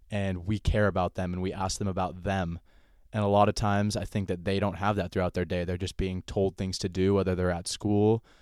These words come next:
at practice, maybe at home. So it's, it's really cool to see them open up and be comfortable and be themselves and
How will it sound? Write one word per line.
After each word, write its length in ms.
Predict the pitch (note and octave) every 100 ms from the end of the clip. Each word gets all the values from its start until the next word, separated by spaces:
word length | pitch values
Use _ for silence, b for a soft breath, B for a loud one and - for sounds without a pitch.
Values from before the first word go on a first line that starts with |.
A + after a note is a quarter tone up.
| _ -
at 160 | G#2+ G2+
practice, 800 | - G2+ G2 A2+ G#2+ G#2 - - _ _ _ _ - - - - - - - -
maybe 200 | A2 A2
at 120 | G#2
home. 460 | G#2+ G#2+ G#2+ A2+ A#2
So 680 | - A2+ G#2+ G#2 G2 F#2 - -
it's, 300 | - G2 - - -
it's 240 | A2+ -
really 260 | G#2 A2 A2
cool 380 | - G#2+ G#2 G#2+
to 140 | -
see 280 | - - G2
them 420 | G2+ G2 G2 G2 - _ _ _ -
open 260 | G#2+ A2 F#2+
up 240 | F#2+ -
and 160 | F#2 F2
be 100 | F#2+
comfortable 680 | - G2+ - F#2+ F2+ F2
and 180 | F2 E2+
be 120 | -
themselves 640 | F#2+ F#2 - G2 F#2 F2+ -
and 220 | F2 E2+